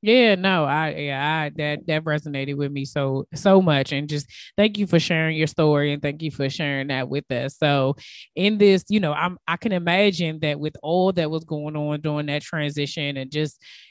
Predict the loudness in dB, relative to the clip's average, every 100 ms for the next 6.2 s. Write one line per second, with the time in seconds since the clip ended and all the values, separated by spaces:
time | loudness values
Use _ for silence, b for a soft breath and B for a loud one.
0 | _ 0 0 2 -2 -4 -4 -2 -2 -2
1 | -2 -2 0 -2 0 2 2 0 -2 -4
2 | -4 -4 -6 -4 -6 -4 -6 -6 -4 -2
3 | -2 0 -2 0 -2 -2 -2 -2 -2 -2
4 | -4 -6 -8 _ _ _ _ _ -6 -4
5 | -2 -2 4 4 4 4 2 2 2 2
6 | -4 -6